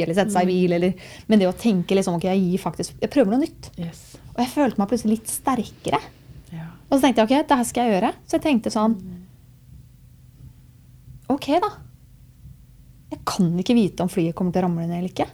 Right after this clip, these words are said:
Speaker 2: Mm.
Speaker 1: Jeg kan ikke vite om jeg kommer til å dø.» Og så te-,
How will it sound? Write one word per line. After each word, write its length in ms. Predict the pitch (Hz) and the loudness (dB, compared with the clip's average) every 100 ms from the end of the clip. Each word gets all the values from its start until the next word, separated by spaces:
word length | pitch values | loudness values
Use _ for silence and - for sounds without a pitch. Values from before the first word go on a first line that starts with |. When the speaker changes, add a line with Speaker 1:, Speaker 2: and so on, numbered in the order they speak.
| - 233 | -10 -6
Speaker 2:
Mm. 500 | 220 202 190 202 202 - | -6 -8 -10 -12 -12 -4
Speaker 1:
Jeg 120 | 339 - | -4 0
kan 160 | 196 165 | 0 0
ikke 180 | 170 190 | -2 -2
vite 240 | 180 - | -2 -4
om 60 | 180 | -4
jeg 80 | 170 | -4
kommer 200 | 180 156 | -4 -4
til 80 | 170 | -6
å 80 | 175 | -8
dø.» 40 | - - - - - - - - - - - - - - - - - - - - - - | -12 -20 -20 -20 -20 -20 -20 -20 -20 -20 -20 -20 -20 -20 -20 -20 -20 -20 -20 -20 -16 -4
Og 100 | 254 | -2
så 180 | - 226 226 233 233 - - - - - - - - - - - - - - - - - - - - - | 2 4 4 2 -2 -14 -20 -20 -20 -20 -20 -20 -20 -20 -20 -20 -20 -20 -20 -20 -20 -20 -20 -20 -20 -10
te-, 160 | - | 0